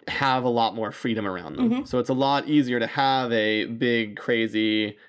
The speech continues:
Speaker 1: all of my partners, plus my partner's metamors,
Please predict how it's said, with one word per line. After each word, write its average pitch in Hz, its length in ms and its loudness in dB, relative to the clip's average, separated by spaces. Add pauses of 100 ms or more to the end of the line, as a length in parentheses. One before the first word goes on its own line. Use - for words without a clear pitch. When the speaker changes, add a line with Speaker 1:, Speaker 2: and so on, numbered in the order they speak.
Speaker 1:
all 123 240 2
of 120 80 0
my 120 140 -2
partners, 117 520 -2
plus 123 240 -4
my 127 120 -2
partner's 117 400 -2
metamors, 107 840 0